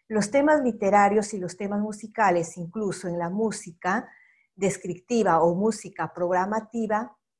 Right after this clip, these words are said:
eh, no suelen incluirse en expresión. Son aquellos directamente objeto de preocupación de los artistas,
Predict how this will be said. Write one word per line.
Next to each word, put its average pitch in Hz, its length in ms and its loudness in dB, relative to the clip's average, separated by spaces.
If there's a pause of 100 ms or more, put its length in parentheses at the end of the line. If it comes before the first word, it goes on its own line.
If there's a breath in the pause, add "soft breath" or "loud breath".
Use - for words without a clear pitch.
(180)
eh, 202 240 0
no 233 100 2
suelen 240 400 6
incluirse 196 1000 -4
en 175 180 -6
expresión. 160 640 -4 (460)
Son 240 300 0
aquellos 220 560 2
directamente 202 760 -4
objeto 208 460 -6
de 196 120 -4
preocupación 196 920 -4
de 190 120 -6
los 165 200 -6
artistas, 175 680 -14